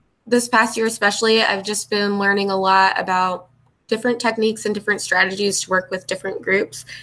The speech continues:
And it's definitely a learning process. You know, the better you get to know a certain group, the more you just learn by experience, uh, what works best with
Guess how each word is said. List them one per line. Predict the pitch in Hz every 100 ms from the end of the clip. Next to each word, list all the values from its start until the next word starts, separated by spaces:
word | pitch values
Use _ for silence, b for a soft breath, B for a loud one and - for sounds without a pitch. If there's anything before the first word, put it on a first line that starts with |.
| B _
And | 208 208
it's | 196 -
definitely | 220 220 247 240
a |
learning | 214 208 208
process. | 208 185 190 196 190
You | 202
know, | 185
the | 180
better | 190 202
you | 202 196
get | 185
to | - 196
know | 185
a | 185
certain | 185 196 185
group, | 185 190 190 B B B -
the |
more | 208 202 202
you | 202 202
just | 190 185
learn | 165 180 190
by | 190 185
experience, | 180 - 175 190 190 185 185 - -
uh, | - 180 175
what | 185 202
works | 202 196 -
best | 175 185 - -
with | 190